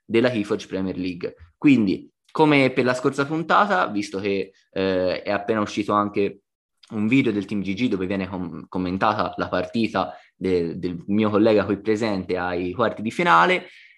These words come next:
eh, da qui parte il momento spoiler, quindi se non volete sapere il risultato del quale parleremo ora,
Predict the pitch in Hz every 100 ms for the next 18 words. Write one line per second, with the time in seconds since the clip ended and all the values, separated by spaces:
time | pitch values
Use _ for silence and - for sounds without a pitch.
0 | - 107 104 104 101 135 147 156 185 180
1 | 143 131 139 127 107 107 170 - 170 170
2 | 190 190 147 117 101 92 87 - 143 131
3 | - - 101 101 110 110 - 101 113 98
4 | 92 92 92 92 98 101 98 101 92 117
5 | 92 - 87 87 - 82 92 95 107 120
6 | 104 131 151